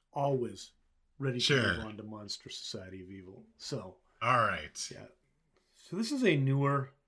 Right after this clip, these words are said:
Speaker 1: um, iteration. And as a note, I did have a decision to make here because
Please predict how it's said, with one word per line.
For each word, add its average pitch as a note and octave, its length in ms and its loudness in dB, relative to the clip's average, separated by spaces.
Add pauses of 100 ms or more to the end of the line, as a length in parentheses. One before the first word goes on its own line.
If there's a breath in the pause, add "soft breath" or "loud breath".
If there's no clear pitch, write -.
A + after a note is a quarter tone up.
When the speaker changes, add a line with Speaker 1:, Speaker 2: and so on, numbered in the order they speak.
(480)
Speaker 1:
um, F#2+ 540 -12 (320)
iteration. A#2 580 -4 (320 soft breath)
And C3 140 -2
as A#3 180 4
a E3 60 2
note, B2 400 0 (480)
I C3 40 -4
did A3+ 160 -2
have C4 140 0
a F3 60 2
decision C3+ 500 -2
to G#2+ 60 -8
make G2+ 260 -12
here G#2 280 -10 (240)
because A#2+ 880 -6